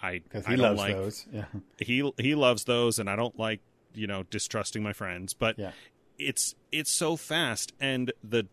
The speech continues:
Speaker 1: the tasks that the, the crewmates, the good guys do are, are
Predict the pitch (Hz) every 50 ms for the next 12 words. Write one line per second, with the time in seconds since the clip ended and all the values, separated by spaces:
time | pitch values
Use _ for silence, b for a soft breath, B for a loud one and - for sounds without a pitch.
0 | _ _ - 101 110 107 - - - - 131 139 156 160 - - - - - -
1 | - - _ _ - 107 107 113 107 107 - - - 104 95 90 - - - -
2 | - 92 - - - 127 127 123 123 120 127 135 - - - - 101 - 117 110
3 | 98 - 123 120 117 117 107 101 - 113 113 120 127 135 135 b b b b b
4 | _ - 107 101 98 98 95 92 - _ _ _ _ _ _ _ _ _ _ -
5 | 104 101 92